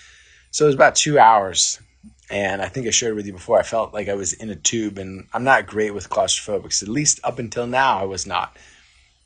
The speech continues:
But at about an hour and forty-nine, I became okay with being in a tube. <laughs>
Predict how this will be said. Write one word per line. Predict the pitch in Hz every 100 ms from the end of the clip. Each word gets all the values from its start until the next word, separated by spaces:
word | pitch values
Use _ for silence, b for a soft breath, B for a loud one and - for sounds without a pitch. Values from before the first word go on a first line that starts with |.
| _
But | -
at | 107 107
about | 104 107 107 -
an | 110
hour | 110 117
and | 113
forty-nine, | 101 131 123 123 143 160 160 - _ _
I | 135
became | 123 139 139
okay | 135 147 143
with | 120
being | 127 123
in | 123
a | 107
tube. | 131 107 85 _ _
<laughs> | -